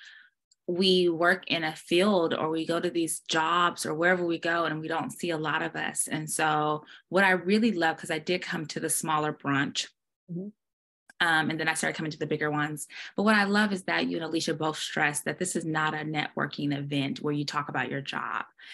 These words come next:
Speaker 1: And I think that has allowed us to build community and not be superficial. And I really love that 'cause I don't think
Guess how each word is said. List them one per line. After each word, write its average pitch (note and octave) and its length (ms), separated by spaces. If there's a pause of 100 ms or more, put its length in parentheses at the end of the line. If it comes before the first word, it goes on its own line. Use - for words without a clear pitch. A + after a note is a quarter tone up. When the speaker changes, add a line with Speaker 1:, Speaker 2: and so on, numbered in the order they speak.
(240)
Speaker 1:
And F3+ 180
I F3+ 120
think G#3 340
that G3 280
has F#3 180
allowed D#3 460
us D#3+ 220
to E3 180
build D3+ 260
community D3+ 580
and D3 200
not D3 240
be D#3 100
superficial. D#3 960 (320)
And F#3+ 100
I G#3+ 40
really B3+ 220
love G3 200
that - 140
'cause F3+ 100
I F3+ 80
don't A#3+ 220
think E3 380